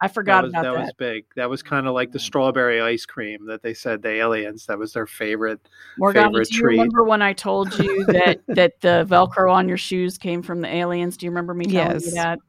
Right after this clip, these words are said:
Speaker 4: I
Speaker 1: You
Speaker 4: do remember
Speaker 1: did.
Speaker 4: you telling me the aliens made Velcro.
Speaker 2: It's
Speaker 1: Yeah.
Speaker 2: pretty weird stuff. I mean, um, but yeah, I, who knows? I, I, I, I agree. I suspect that if anything,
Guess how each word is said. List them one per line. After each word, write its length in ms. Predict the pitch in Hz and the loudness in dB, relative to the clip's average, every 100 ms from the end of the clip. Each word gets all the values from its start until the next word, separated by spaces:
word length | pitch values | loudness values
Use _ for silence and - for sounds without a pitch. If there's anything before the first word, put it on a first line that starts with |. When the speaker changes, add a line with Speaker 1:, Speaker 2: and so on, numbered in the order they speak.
| - | 0
Speaker 4:
I 140 | 175 | 2
Speaker 1:
You 60 | 170 | 4
Speaker 4:
do 120 | 165 | 2
remember 400 | 165 160 160 160 | 2 2 2 2
Speaker 1:
did. 80 | 147 | 0
Speaker 4:
you 80 | 147 | 0
telling 360 | 160 147 147 | 0 0 0
me 120 | 147 | 0
the 180 | 151 - | -2 -2
aliens 440 | 151 151 147 143 151 | -2 0 -2 -4 -4
made 200 | 147 - | -4 -4
Velcro. 600 | - - - 82 80 - - - 185 170 | -6 -6 -4 -2 0 -2 -2 -8 -6 2
Speaker 2:
It's 160 | 208 165 | 2 4
Speaker 1:
Yeah. 40 | |
Speaker 2:
pretty 200 | 262 277 | 8 8
weird 300 | 247 254 247 | 10 8 6
stuff. 500 | - 240 254 - - | 2 2 2 0 -6
I 100 | 135 | -6
mean, 320 | 143 131 123 _ _ _ - - _ _ - - - - - - - - | -4 -6 -8 _ _ _ -20 -20 _ _ -20 -20 -20 -20 -20 -20 -10 0
um, 460 | 143 139 131 123 - _ _ _ _ - | 4 4 2 -6 -16 _ _ _ _ 2
but 120 | 302 | 4
yeah, 300 | 285 254 147 | 6 6 4
I, 300 | 180 185 240 294 311 - - - - | 2 0 0 -4 -10 -20 -20 -16 0
who 120 | 262 | 2
knows? 460 | 302 302 214 139 - | 2 0 -2 -6 -6
I, 140 | 196 220 240 180 | -6 -6 -2 0
I, 140 | 185 - - - | 0 -4 -20 -4
I, 160 | 185 202 | 0 0
I 180 | 214 185 | 2 2
agree. 420 | 254 220 202 196 | 2 2 4 4
I 100 | 135 | 2
suspect 580 | 135 - - - 151 - | 0 -10 -8 -2 -2 0
that 240 | 147 139 | -4 -4
if 320 | - 170 170 170 | -4 -2 -2 -2
anything, 840 | 160 156 147 139 131 127 127 | 0 0 -2 -6 -6 -6 -10